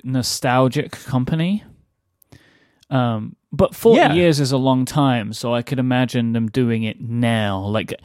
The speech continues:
Speaker 1: I, I don't really imagine that, like, next year they're also gonna plumb the depths of the back catalog to release something that they've done before.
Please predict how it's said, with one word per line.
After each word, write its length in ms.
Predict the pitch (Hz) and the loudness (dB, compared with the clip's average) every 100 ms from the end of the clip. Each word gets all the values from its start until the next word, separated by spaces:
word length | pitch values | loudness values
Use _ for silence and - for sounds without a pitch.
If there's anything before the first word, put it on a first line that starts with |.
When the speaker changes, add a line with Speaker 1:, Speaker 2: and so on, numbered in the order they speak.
| - - _ _ - - _ - - - _ - | -20 -20 _ _ -20 -20 _ -20 -20 -20 _ -6
Speaker 1:
I, 240 | 123 139 - | 0 0 2
I 160 | 131 | 2
don't 260 | 139 139 139 | 4 4 4
really 260 | 131 127 127 | 2 4 4
imagine 560 | 127 127 123 123 113 | 4 4 2 0 -2
that, 180 | 113 117 | -4 -6
like, 180 | 120 - | -8 -6
next 380 | 123 - - - | -8 -8 -10 -4
year 160 | 117 | -2
they're 140 | 107 110 | -2 -2
also 360 | 113 110 127 | -2 -4 -4
gonna 220 | 110 107 104 | -4 -6 -6
plumb 300 | - 110 107 | -4 -4 -4
the 100 | 107 | -4
depths 520 | 110 101 _ - - | -4 -6 _ -10 -8
of 160 | 98 - | -10 -10
the 220 | 107 104 | -10 -8
back 300 | 120 113 - | -6 -8 -8
catalog 560 | - - 131 127 - - | -8 -6 -6 -6 -8 -10
to 120 | - | -8
release 380 | 117 110 120 - | -8 -8 -10 -10
something 580 | - 117 - 120 113 | -6 -8 -6 -8 -6
that 120 | 117 - | -8 -4
they've 160 | 117 | -4
done 200 | 113 113 | -2 -4
before. 440 | 127 - 175 226 | -4 -6 -4 -4